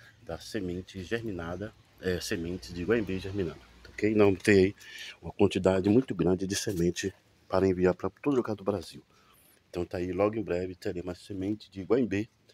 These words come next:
ou costela do Adão germinando, tá bom? Nós temos também até que a semente de,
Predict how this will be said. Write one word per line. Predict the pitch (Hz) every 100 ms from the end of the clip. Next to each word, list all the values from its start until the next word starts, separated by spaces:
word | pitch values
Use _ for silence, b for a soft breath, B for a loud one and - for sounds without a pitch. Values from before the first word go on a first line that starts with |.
| b b _
ou | 87 90
costela | - 104 - 98
do | 95
Adão | 95 85 85 82 _ _ _ _ _ _ -
germinando, | 87 85 90 67 -
tá | -
bom? | 78 101 B B B B
Nós | 107 -
temos | 131
também | 123 120
até | 113 117
que | 123
a |
semente | - 147 107 104 123 -
de, | 90 95 95 90 85